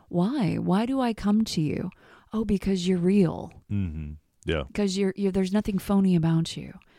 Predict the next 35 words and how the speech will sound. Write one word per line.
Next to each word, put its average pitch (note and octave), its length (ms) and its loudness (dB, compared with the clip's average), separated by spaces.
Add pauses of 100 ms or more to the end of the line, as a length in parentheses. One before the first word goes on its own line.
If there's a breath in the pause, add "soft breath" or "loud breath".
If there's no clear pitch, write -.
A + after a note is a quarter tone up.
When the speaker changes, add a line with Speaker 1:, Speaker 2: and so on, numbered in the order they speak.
(340 soft breath)
Speaker 1:
I F#3 60 -4
come G3+ 260 -4
to F#3+ 160 -4
you F3+ 100 4
because E3 600 0 (220 soft breath)
there's E3+ 200 -2
something F#3 420 -4 (460)
in G3 240 6
your F3+ 220 6
life E3+ 540 2
that D#3+ 240 -4 (200)
I F3+ 280 -2
want. D#3 680 -4 (540 soft breath)
You F#3+ 240 4
Speaker 2:
Yeah. - 60 4
Speaker 1:
exemplify E3 960 0
what E3 240 0
it E3 100 0
is E3+ 280 -2
that D#3+ 120 -2
I'm D#3+ 200 -4
striving E3 580 -6
to D#3 140 -8
become. D3 720 -4 (220 loud breath)
Speaker 2:
Yeah. D#2+ 260 -4 (160)
Speaker 1:
How F3 300 2
do E3 220 0
I D3+ 260 -2
do C#3+ 420 -4
that? F3 580 -14 (800 soft breath)
And D#3+ 160 2
then D3+ 300 -2 (360)
here's D#3 320 -6
your D#3+ 80 -4
list. - 440 -12